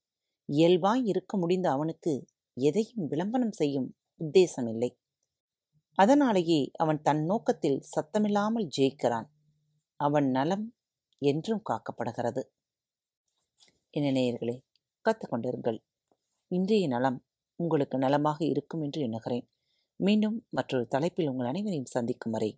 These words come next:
உங்களிடமிருந்து விடைபெற்றுக் கொள்வது உங்கள்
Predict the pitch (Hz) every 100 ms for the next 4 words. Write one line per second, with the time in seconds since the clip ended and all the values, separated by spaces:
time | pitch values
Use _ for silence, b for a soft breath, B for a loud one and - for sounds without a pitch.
0 | _ _ _ _ _ 151 135 127 147 196
1 | 180 120 127 - - 120 120 131 127 151
2 | _ _ _ 165 165 185 175